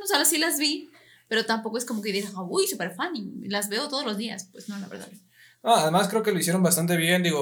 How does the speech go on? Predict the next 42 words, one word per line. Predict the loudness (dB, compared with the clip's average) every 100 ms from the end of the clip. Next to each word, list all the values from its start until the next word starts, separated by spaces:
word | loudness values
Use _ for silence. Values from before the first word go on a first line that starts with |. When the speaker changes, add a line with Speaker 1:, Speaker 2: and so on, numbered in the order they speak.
| 2
Speaker 2:
obviamente | 2 0 -2 -2
con | -2 0 0
el | -2 -2
rostro | 0 2 2
de | 2
los | 2 0
personajes | 0 0 4
Speaker 1:
Es | 6
que | 6
Speaker 2:
antiguos | 6
Speaker 1:
también | 6 6 6
Speaker 2:
y |
Speaker 1:
fue | 4
eso, |
Speaker 2:
trayendo | 4 4 2
Speaker 1:
que | 2
Speaker 2:
personajes | 2 2 0
nuevos. | 2 4
Speaker 1:
supieron | 4 2 2
hacerla, | 2 2 0 -2 -4 -4
¿no? | -4 -8 -8
Porque | -8 -6
no | -6 0
es | 0
ahí | 0 -4
una | -4 -4
serie | -4 -2 0
X | -2 -4 -2 -2
o | -2 -6
algo | -8 -6
nada | -6
más | -4 -6
como | -6 -8 -4
para | -4 -4
de | -8 -8
mera | -6 -4
nostalgia, | -6 -6 -6 -6 -6
sino | -6 -6
que | -8
está | 0 0
bien | 0 -4 -6
hecha. | -8 -12 -14